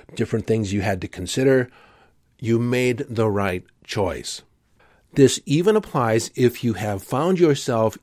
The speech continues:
in a situation, uh, in a relationship, in a circumstance where it doesn't appear, it doesn't seem like you had any choice in the matter. It could have been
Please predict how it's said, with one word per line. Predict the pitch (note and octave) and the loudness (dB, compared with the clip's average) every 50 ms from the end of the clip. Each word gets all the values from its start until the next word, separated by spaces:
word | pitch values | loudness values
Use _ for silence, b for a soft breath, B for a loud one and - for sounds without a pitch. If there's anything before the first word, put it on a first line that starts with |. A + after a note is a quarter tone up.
| _ _ | _ _
in | - B2+ D3 F3 | -2 0 2 2
a | F#3 | 2
situation, | F3 - F3+ - - - B2+ A2+ A2 G#2+ G#2 - - A2+ G#2 G2+ G#2 G2+ - B B B B B B G2+ | 2 0 -2 -2 -2 0 2 2 2 2 2 0 -2 -2 -2 -2 -4 -6 -8 B B B B B B -10
uh, | F#2+ F2 F2+ F2 - | -8 -6 -6 -6 -4
in | - B2+ B2 | -4 0 2
a | C3 | 4
relationship, | C#3+ C3+ B2 A#2+ A2+ - - G#2+ - - - G2 G2 F#2+ F#2+ _ - - - | 4 6 6 4 2 0 -2 -4 -6 -4 -2 -2 -2 -2 -4 _ -14 -12 -6
in | - A#2 | -2 0
a | C3+ C#3 | 0 0
circumstance | - - A#2+ A2+ - D#3+ F#3 - - G#2+ F#2+ F#2+ F#2+ - - B B B B B B | 0 0 0 0 0 -2 -6 -4 -2 -2 -2 -2 -4 -6 -10 B B B B B B
where | B A2 G2+ G2+ G#2+ | B 0 0 0 0
it | - A2+ A2+ G#2 | -2 -4 -4 0
doesn't | G2 C3 D3 F#3 F3+ F3+ E3+ - - _ - | 0 0 2 2 2 2 0 -2 -6 _ -16
appear, | - - - - - G3 G3+ F#3+ C#3+ F2+ C#2 B1+ - - - _ - | -16 -16 -16 -10 -4 0 2 2 2 2 0 -4 -10 -14 -20 _ -10
it | - | -6
doesn't | D3 C#3+ B2+ G#2+ - | -4 -2 -2 -4 -4
seem | - - - D#3+ E3+ F3 E3+ C#3+ | -6 -4 -2 2 4 4 4 4
like | A2+ F#2+ C#2+ C#2+ C2+ - _ _ b b b b b b | 2 0 -2 -4 -6 -10 _ _ b b b b b b
you | b B2+ C#3+ C#3 | b -2 0 0
had | C#3+ C3+ B2+ B2+ | 0 0 0 0
any | B2+ B2+ B2+ | 0 0 -2
choice | - - D3+ C#3+ C3+ B2 - | -2 0 2 2 2 2 2
in | B2+ A2+ | 0 0
the | G#2 | 0
matter. | G#2 G2 E2 C#2+ C2+ B1+ A#1+ - _ b b b b b b b b b b | 0 0 0 -2 -4 -6 -10 -14 _ b b b b b b b b b b
It | C3+ - | -6 -2
could | - C#3 B2 | 0 0 0
have | A2 G2+ | 2 2
been | A2 A2 A2 G#2+ G#2 G#2 | 2 2 2 0 -2 -6